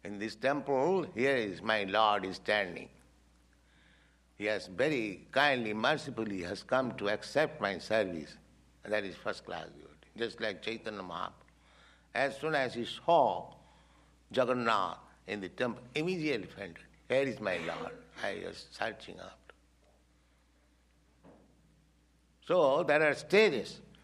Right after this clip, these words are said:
Eh? So those who are first class, here it is stated, "Ato vai kavayo."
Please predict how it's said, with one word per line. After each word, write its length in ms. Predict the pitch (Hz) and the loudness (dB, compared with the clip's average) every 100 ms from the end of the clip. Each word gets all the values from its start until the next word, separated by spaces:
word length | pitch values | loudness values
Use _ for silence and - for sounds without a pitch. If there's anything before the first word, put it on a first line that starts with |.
| _ _ _ _ _ _ _ | _ _ _ _ _ _ _
Eh? 220 | 98 85 104 135 - _ _ _ | -8 -8 -10 -16 -20 _ _ _
So 260 | - 180 180 117 | -2 0 0 -4
those 400 | 98 214 254 180 | 0 2 2 0
who 60 | |
are 160 | 190 160 | 0 0
first 380 | - 190 - 160 | 0 0 0 2
class, 440 | 170 139 120 113 - - - | 6 6 6 2 -4 -18 -2
here 180 | 131 160 | 2 4
it 160 | 143 | 2
is 140 | 127 - | -2 -4
stated, 600 | - 117 95 98 98 113 - - - _ - | -2 -2 0 -2 -4 -8 -16 -20 -20 _ 0
"Ato 380 | 139 165 196 | 2 6 8
vai 280 | 233 226 208 | 8 6 2
kavayo." 760 | - 147 117 117 123 180 170 | 2 4 6 6 6 6 4